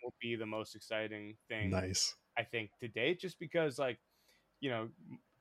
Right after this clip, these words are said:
Speaker 1: uh, traditionally card games are very solitary, and to, to be able to play, like, with two of your friends, not against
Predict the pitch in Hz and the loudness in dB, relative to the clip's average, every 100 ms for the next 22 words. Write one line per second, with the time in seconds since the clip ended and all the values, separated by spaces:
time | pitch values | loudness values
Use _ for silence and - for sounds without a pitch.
0 | - 160 - 156 165 175 131 127 127 120 | -8 -4 2 2 2 0 2 4 4 2
1 | 120 113 113 120 117 - 113 120 135 151 | -2 -2 0 0 0 2 2 2 2 0
2 | 185 120 107 - 127 - 127 127 127 120 | 0 -2 -4 -10 -14 -4 0 2 0 -2
3 | 117 113 131 113 117 - - 139 120 117 | 0 2 4 2 0 -8 -2 0 0 -2
4 | - 117 110 131 135 123 117 127 165 - | 0 0 0 2 2 2 2 2 0 -8
5 | - | -20